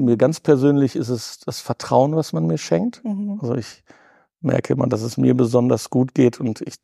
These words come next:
Speaker 1: auch gut arbeiten kann und glaube auch mit beitragen zu können, dann Dinge ins Ziel zu bringen, wenn man mir Vertrauen schenkt.
Speaker 2: Mhm.
Speaker 1: Und das ist ja ein wertvolles Gut.
Speaker 2: Ja, total.
Speaker 1: Ähm, da bin ich dankbar für und gleichzeitig schenke ich auch gerne Vertrauen,
Speaker 2: Mhm.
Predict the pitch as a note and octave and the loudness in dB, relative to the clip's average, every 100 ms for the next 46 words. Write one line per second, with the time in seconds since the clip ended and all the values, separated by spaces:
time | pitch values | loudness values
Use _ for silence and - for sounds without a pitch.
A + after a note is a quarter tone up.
0 | - - - B2 B2 B2 B2+ B2 - A#2 | -4 -2 -2 0 2 4 2 0 -2 -2
1 | A2 A2 A2 A#2+ - A#2+ - A2+ A2+ B2 | 0 2 2 2 0 -2 2 0 2 -2
2 | A2 - A2 A#2 A2 G#2+ A2 _ _ - | -2 -6 -2 -2 0 -2 -4 _ _ -8
3 | A#2+ A#2 A#2+ B2 - - C#3 - C3+ B2+ | 0 2 2 0 -2 2 2 2 2 4
4 | B2+ B2 A#2 A2+ A2 G#2+ A2+ - A#2+ C3+ | 4 2 0 0 -2 -4 -8 -6 -4 -4
5 | C3+ D#3 G#3 G#3+ G#3 _ _ _ - - | -6 -6 -6 -8 -18 _ _ _ -12 -2
6 | G#2+ - - G#2+ G2+ A2 A2+ - - A#2+ | 0 0 -2 -2 -2 0 0 0 0 2
7 | A2+ A#2 C3+ F3 - - F#3+ F#3 - - | 2 2 2 2 -2 -18 -14 -14 -18 -20
8 | - - G3 G3 - A#2 A#2 A#2 A#2 A#2+ | -20 -18 -12 -2 0 2 0 -2 -4 -8
9 | _ - A#2+ A#2 C#3 A#2 A2 - - - | _ -6 -2 0 0 -2 -6 -12 -4 -4
10 | C#3 C#3 C3+ - D3 D#3 C3 - A#2+ - | 0 -2 -2 0 2 2 0 0 0 0
11 | - - A#2+ - B2 A#2+ - C3+ - C3+ | -6 -6 -8 -2 0 2 -2 0 -2 -2
12 | - C#3 C#3+ C#3 D3 - C#3 C#3+ E3 F#3 | 0 0 2 -2 -6 -6 -2 0 0 -6
13 | _ _ _ _ _ A#3 G#3 G#3+ | _ _ _ _ _ _ -20 -20